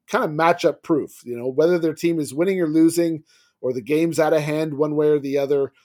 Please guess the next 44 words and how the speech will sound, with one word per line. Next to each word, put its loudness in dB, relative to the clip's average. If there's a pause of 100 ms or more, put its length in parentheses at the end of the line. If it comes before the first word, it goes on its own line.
(180)
that -14
they're 4
still 0
involved 2
in -2
the -2
offense -6
and -10
they're 0
still 0
able 0
to -6
rack -6
up -8
points -8
no -8
matter -6
what -6
the -8
situation -12
is -14 (440)
on -8
the -10
field. -10 (440)
I 0
know 4
you 4
got 6
a 6
top 0
five, 0
so 2 (260)
let 4
me, -2
lay 8
it 10
on 6
me, 0
lay 6
it 8
on 6
our 4
listeners 0
here. -2